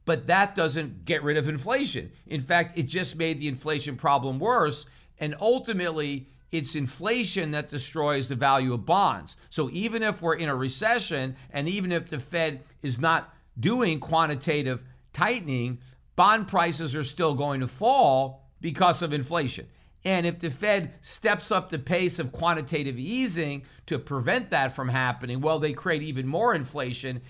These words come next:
And even if treasury yields don't go up, the yield on every other debt instrument that the Fed is not inflating the money supply to buy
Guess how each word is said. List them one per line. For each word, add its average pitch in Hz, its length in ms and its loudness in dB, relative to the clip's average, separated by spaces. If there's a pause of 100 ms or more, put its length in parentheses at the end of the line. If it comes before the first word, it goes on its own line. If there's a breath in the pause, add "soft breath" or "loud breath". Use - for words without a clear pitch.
(120)
And 151 180 -2
even 180 240 -2
if 143 140 -4
treasury 208 480 0
yields 143 320 -2
don't 127 260 -2
go 123 180 0
up, 123 280 2 (160 loud breath)
the 147 100 -2
yield 165 280 2
on 147 200 0
every 175 320 2
other 143 220 2
debt 151 240 0
instrument 139 500 -6 (140 loud breath)
that 135 160 -6
the 139 80 -6
Fed 151 240 -2
is 120 160 -2
not 190 340 4
inflating 131 560 -2
the 127 60 0
money 123 240 -2
supply 120 600 2
to 127 100 -4
buy 127 560 4